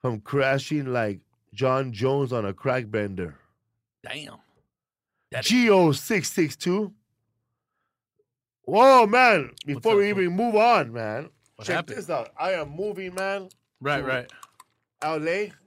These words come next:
Speaker 1: I'm out of Glendale. I'm going back to the L A County.
Speaker 2: That's what's up, fool.
Speaker 1: Let me fix my headphones right here. Okay. So, as you guys know, man, Rodrigo wears a waist thirty-eight.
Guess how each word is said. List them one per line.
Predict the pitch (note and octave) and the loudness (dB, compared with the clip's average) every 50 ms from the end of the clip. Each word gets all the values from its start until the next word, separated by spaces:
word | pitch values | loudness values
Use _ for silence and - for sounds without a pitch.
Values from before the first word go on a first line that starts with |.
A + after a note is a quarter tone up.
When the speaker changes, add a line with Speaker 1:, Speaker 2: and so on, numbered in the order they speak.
| _ _ _ _ _ _ _ - | _ _ _ _ _ _ _ -16
Speaker 1:
I'm | A2+ A#2 | -12 -8
out | B2+ D3+ C#3+ | -6 -6 -6
of | C3+ B2 | -6 -4
Glendale. | C3+ D3+ D#3+ E3 E3+ E3 F3 F3+ F3 D#3+ D3 _ _ - | -4 -4 -4 -4 -4 -4 -6 -6 -6 -8 -14 _ _ -18
I'm | A#2+ A2 A2 | -16 -12 -8
going | C3+ C#3+ C#3 C3+ | -8 -6 -6 -4
back | C#3 C#3+ D3 D3 | -6 -6 -6 -6
to | - C#3+ | -8 -10
the | C3 - C3 | -10 -8 -6
L | C#3+ D3 D3 | -6 -6 -6
A | C#3+ C#3 | -8 -10
County. | - - C#3 E3 D#3+ D#3+ F3+ F3+ E3 _ - | -10 -12 -10 -10 -10 -12 -16 -20 -20 _ -16
Speaker 2:
That's | A#2 A2+ - | -16 -16 -16
what's | C3+ A#2 - C#3+ | -16 -14 -10 -10
up, | E3 F3 - - | -10 -10 -12 -16
fool. | B2 A#2+ C3+ - | -18 -18 -16 -16
Speaker 1:
Let | C3+ C3 | -16 -16
me | A#2 | -14
fix | - - C#3 B2 B2+ | -14 -14 -14 -14 -14
my | A#2+ A#2 | -14 -14
headphones | A2+ B2 C#3+ D3+ D3 - D3 C#3+ C3+ | -12 -12 -12 -12 -14 -16 -16 -14 -14
right | C#3+ C#3 | -12 -12
here. | D3 D#3+ E3 E3 _ _ _ _ _ _ _ _ _ _ _ _ _ _ _ _ _ _ _ _ _ _ _ _ _ _ - - - - _ _ _ _ _ _ _ _ _ _ _ _ _ - F3 | -12 -14 -16 -20 _ _ _ _ _ _ _ _ _ _ _ _ _ _ _ _ _ _ _ _ _ _ _ _ _ _ -14 -14 -14 -14 _ _ _ _ _ _ _ _ _ _ _ _ _ -10 -10
Okay. | F3 F3 - E3+ C#3+ A2 - - _ - - - - _ _ _ _ _ _ _ _ _ _ _ _ _ _ _ _ _ _ - | -8 -6 -6 -6 -6 -6 -8 -14 _ -20 -20 -20 -20 _ _ _ _ _ _ _ _ _ _ _ _ _ _ _ _ _ _ -8
So, | E3 E3 D#3+ C#3 - - - - - - - _ _ _ _ _ - | -4 -4 -4 -4 -4 -8 -16 -20 -20 -20 -20 _ _ _ _ _ -6
as | D3+ D3+ | -4 -2
you | G3 G3+ | 0 2
guys | G#3+ A3 G#3 F#3 | 2 2 2 2
know, | E3 F3 F#3 F#3 F#3 | 2 2 2 2 2
man, | F3+ F3+ F3+ F3+ F#3 F#3 E3 E3 D#3 | 0 0 0 0 -2 -2 -4 -4 -4
Rodrigo | C#3+ C#3 B2 B2 D3+ - E3+ | -2 -2 -2 -2 -2 -2 -2
wears | D3+ D3 E3 D#3+ C#3+ | 0 0 0 0 0
a | C#3+ | 0
waist | B2+ B2+ C#3 C#3+ B2+ - | 0 0 -2 -2 -4 -4
thirty-eight. | - C#3 B2+ A#2+ A#2+ A#2 A#2 B2 D3 D3+ - | -2 -2 -2 -2 -2 -2 -2 -4 -4 -6 -10